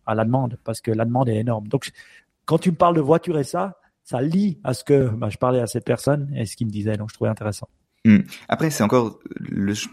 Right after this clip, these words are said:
Speaker 2: c'est quand même des chips différents dans la mesure où le, ce dont toi tu parles, ce que vous concevez en quelque sorte, c'est, euh, en gros, t'as des chips standards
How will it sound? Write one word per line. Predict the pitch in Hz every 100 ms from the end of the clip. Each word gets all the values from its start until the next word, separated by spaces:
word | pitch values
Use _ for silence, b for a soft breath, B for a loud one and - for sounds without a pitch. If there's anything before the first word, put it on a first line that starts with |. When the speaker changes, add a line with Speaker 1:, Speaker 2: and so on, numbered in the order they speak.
| -
Speaker 2:
c'est | - 98
quand | 123
même |
des | 120 -
chips | 104
différents | 104 104 113
dans | 113
la | 95
mesure | 98 98 107 110 -
où | 113 139 B B
le, | - 98 98
ce | 98 107
dont | 98
toi | 98 127
tu | 123
parles, | 113 117
ce | 113
que | -
vous | 95
concevez | 101 101 104 117
en | 110
quelque | 107 104
sorte, | 123 127 B B
c'est, | - - 107 110 -
euh, | 95 92 90 82
en |
gros, | 98 117
t'as | 92
des | 87
chips | - -
standards | - 98 127